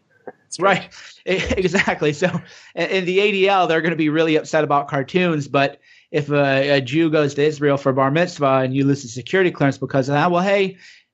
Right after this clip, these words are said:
Speaker 2: you know, we got nothing to say because it pushes forward the, the globalist McMaster agenda. So they've been getting rid of him. They got rid of Derek Harvey. They got rid of Robin Townley. They got rid of, uh, Rich Higgins, Ezra Cohen, just one after the other. And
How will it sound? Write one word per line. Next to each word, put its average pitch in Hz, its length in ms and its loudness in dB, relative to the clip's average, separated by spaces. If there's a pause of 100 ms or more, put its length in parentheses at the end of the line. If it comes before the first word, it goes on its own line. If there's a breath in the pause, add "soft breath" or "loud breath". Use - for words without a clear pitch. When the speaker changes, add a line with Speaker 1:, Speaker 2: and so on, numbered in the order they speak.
(140)
Speaker 2:
you 170 120 -4
know, 151 120 2
we 151 60 2
got 160 180 2
nothing 147 240 0
to 139 60 0
say 170 220 0
because 147 300 0
it 131 120 -6
pushes 147 400 -2
forward 139 380 2
the, 127 280 2
the 135 140 -2
globalist 139 400 0
McMaster 127 480 -2
agenda. 147 600 0 (920)
So 185 140 -4
they've 185 140 0
been 196 160 2
getting 180 300 0
rid 160 160 2
of 131 100 -2
him. 180 560 0
They 147 100 0
got 139 140 0
rid 135 100 -4
of 127 60 -8
Derek 120 260 -4
Harvey. 175 520 2
They 147 100 -2
got 135 160 0
rid 131 80 0
of 131 80 -2
Robin 113 240 0
Townley. 180 800 0 (420 loud breath)
They 143 100 -2
got 151 200 2
rid 147 180 2
of, 139 680 -2
uh, - 200 -8
Rich 175 300 -2
Higgins, 185 640 0
Ezra 165 340 0
Cohen, 180 680 2 (200 loud breath)
just 156 180 0
one 214 340 2
after 196 280 0
the 151 160 0
other. 196 460 2
And 160 380 -2